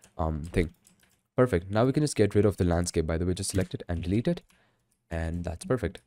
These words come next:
Right, so n-, now I think our scene is coming along pretty well. Let's go back and let's see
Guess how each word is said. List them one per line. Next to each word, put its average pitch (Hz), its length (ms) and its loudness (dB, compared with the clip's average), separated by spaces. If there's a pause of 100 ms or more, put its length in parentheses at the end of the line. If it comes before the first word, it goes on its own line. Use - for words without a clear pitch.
(340)
Right, 117 200 4
so 101 100 0
n-, 101 100 0 (260)
now 117 260 2
I 110 100 0
think 120 140 0
our 107 80 0
scene 107 200 0
is 101 140 -2
coming 101 240 0
along 95 220 0
pretty 98 180 0
well. 147 220 4 (420)
Let's - 260 -2
go 90 160 -2
back 95 340 -4
and 87 180 -2
let's 87 160 -4
see 87 180 0